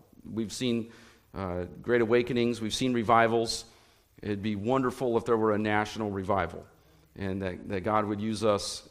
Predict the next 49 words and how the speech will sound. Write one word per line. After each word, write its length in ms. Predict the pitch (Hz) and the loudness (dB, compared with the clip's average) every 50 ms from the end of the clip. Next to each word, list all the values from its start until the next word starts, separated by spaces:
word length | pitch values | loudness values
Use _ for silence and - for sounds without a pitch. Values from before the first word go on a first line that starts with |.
| - | -10
as 240 | - 98 95 90 107 | -6 -6 -4 -2 -2
instruments 520 | 110 110 - - 113 107 101 98 - - | -2 -4 -4 -4 -6 -6 -6 -6 -6 -8
in 160 | - 113 110 107 | -4 -2 -2 0
that. 360 | 98 90 - - - - - - - - - - - _ _ _ _ _ - 82 | 0 -2 -4 -8 -12 -16 -18 -18 -20 -20 -20 -20 -20 _ _ _ _ _ -18 -10
We, 160 | 92 107 113 - | -6 -6 -6 -4
we 140 | 104 110 | -4 -2
don't 200 | 113 120 120 120 | 0 0 0 0
know 500 | 127 127 131 127 120 117 123 143 143 - - - - _ _ _ _ - | 0 0 2 4 4 4 2 0 -2 -8 -16 -20 -20 _ _ _ _ -12
if 220 | - - 104 92 - | -6 -4 -4 -2 2
that 180 | 113 110 104 | 2 2 2
will 140 | 104 110 113 | 4 4 2
ever 180 | 110 104 107 107 | 4 4 2 2
happen. 500 | 117 117 110 104 113 123 120 127 135 113 - | 4 4 4 4 2 -2 -4 -4 -6 -8 -10
It 100 | 104 101 | -10 -8
seems 360 | - - 123 120 123 127 - | -6 -4 -2 -2 -2 -2 0
that 200 | 127 113 107 - | 0 -2 0 -2
the 80 | 104 | -4
signs 380 | 95 - 127 120 117 117 117 110 | -4 -2 0 0 0 0 -2 -4
of 80 | 117 98 | -4 -6
the 80 | 104 | -4
times 480 | 98 - 127 110 107 113 127 131 127 - | -2 0 0 2 2 0 -2 -4 -2 0
are 100 | 104 101 | 0 2
that 240 | 101 104 101 98 - - - - _ _ _ - - | 2 2 2 2 -2 -6 -20 -20 _ _ _ -20 -10
the 100 | - 101 | -8 -2
rapture 380 | 98 107 107 113 - - - 101 | 2 4 2 2 2 -2 -10 -8
could 160 | - 110 92 | -8 -8 -6
take 180 | - 123 104 - | -4 -4 -4 -4
place 400 | - 123 110 107 113 120 - - | 0 2 2 2 2 0 -2 -4
at 120 | 110 - | -2 -2
any 180 | 104 107 110 101 | -2 -2 -2 -2
moment. 400 | 104 113 113 107 104 107 123 - - - _ _ _ _ _ _ _ _ _ _ _ _ _ _ - | 0 0 0 2 0 0 -4 -6 -12 -20 _ _ _ _ _ _ _ _ _ _ _ _ _ _ -6
We 120 | 117 113 | -4 0
know 140 | 110 117 117 | 2 2 2
that 120 | 110 104 | 2 0
there's 160 | 110 107 95 | -2 -2 -2
nothing 320 | 117 120 117 113 120 117 117 | 0 0 0 0 0 0 2
else 220 | 117 117 117 117 | 2 2 0 -2
that 120 | - 113 107 | -4 -2 -2
needs 280 | 110 113 113 101 - | 0 -2 -2 -4 -6
to 60 | - | -10
take 240 | 98 - 120 107 98 | -4 -2 -4 -4 -2
place 340 | - 123 113 110 113 110 - | -2 0 0 0 0 -2 -4
on 120 | 101 101 | -6 -2
God's 280 | 98 110 104 107 107 - | 0 2 2 2 0 -2
prophetic 500 | - - 110 98 - 120 113 110 104 - | -8 -12 -12 -6 -2 0 0 0 0 -2
calendar 500 | - 120 127 135 131 110 98 101 110 113 - - - - - - _ _ | -2 -2 0 0 0 0 -2 -2 -4 -4 -8 -16 -20 -20 -20 -20 _ _
before 340 | - 95 - 120 113 113 104 | -12 -8 -4 0 2 2 2
the 80 | 101 | 4
rapture. 500 | 98 113 123 143 143 - - 110 110 139 | 4 6 6 6 4 4 0 0 0 0